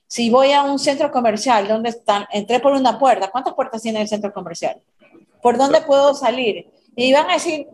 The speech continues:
Speaker 1: "No, no estamos locos, no somos paranoicos", no, pero tenemos, tenemos que saber por dónde salen. Y es facilito, con, con unas flechas. Ah, eh,
Speaker 2: Claro.
Speaker 1: pongo ejemplo, pongo ejemplo, un centro comercial en Guayaquil que se puede, se entra,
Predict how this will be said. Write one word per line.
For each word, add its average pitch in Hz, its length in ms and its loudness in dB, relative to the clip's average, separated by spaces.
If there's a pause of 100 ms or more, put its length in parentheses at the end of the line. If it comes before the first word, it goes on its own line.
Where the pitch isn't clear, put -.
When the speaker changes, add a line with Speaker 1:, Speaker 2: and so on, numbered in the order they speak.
(140)
Speaker 1:
"No, 262 300 0
no 240 80 0
estamos 262 320 0
locos, 233 340 4
no 240 60 -4
somos 233 240 -2
paranoicos", 220 600 0
no, 208 160 -4
pero 190 140 -4 (140)
tenemos, 202 760 -2 (600)
tenemos 214 480 0
que 294 100 -2
saber 214 560 0
por 208 120 -4
dónde 220 180 -2
salen. 160 300 -4 (380)
Y 330 140 2
es 403 80 2
facilito, 370 840 0
con, 233 280 -2
con 247 240 0
unas 330 240 0
flechas. - 760 -4 (340)
Ah, - 200 -8
eh, 233 80 4
Speaker 2:
Claro. 202 280 2
Speaker 1:
pongo - 160 -14 (200)
ejemplo, 320 440 0
pongo 277 200 -4
ejemplo, 302 240 -4
un 269 40 -4
centro 277 220 -4
comercial 269 380 -2
en 285 80 -2
Guayaquil 269 480 0
que 247 80 0
se 208 140 -4
puede, 254 500 2
se - 200 -4
entra, 247 480 2